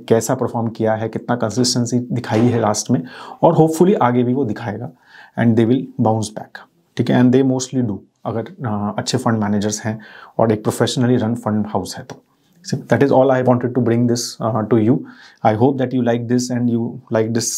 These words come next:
analysis from एएमसी level। हम ये फंड, अ, फंडोमीटर में एएमसी लेवल इसलिए रेटिंग्स देते हैं इसी वजह से कि एएमसी की रेटिंग भी बहुत इंपॉर्टेंट है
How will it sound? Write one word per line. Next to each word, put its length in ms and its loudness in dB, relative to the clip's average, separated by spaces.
analysis 540 0
from 180 -2
एएमसी 440 4
level। 280 -2
हम 180 2
ये 80 2
फंड, 460 0
अ, 220 -2
फंडोमीटर 520 4
में 120 2
एएमसी 420 2
लेवल 280 0
इसलिए 220 -2
रेटिंग्स 320 2
देते 240 -6
हैं 140 -10
इसी 180 4
वजह 220 2
से 180 -4
कि 160 -8
एएमसी 380 4
की 80 2
रेटिंग 280 0
भी 60 2
बहुत 260 -2
इंपॉर्टेंट 400 -10
है 80 -16